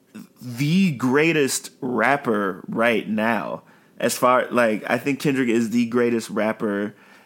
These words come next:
out right now. I'm not gonna say ever, but he is certainly one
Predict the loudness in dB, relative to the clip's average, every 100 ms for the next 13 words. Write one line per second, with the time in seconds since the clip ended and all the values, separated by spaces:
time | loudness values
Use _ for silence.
0 | _ 0 2 2 0 0 -2 -2 0 0
1 | 0 -2 -4 -4 -4 -2 0 2 0 0
2 | -6 -20 _ _ -6 0 2 4 2 2
3 | 2 4 2 2 0 -2 0 2 4 4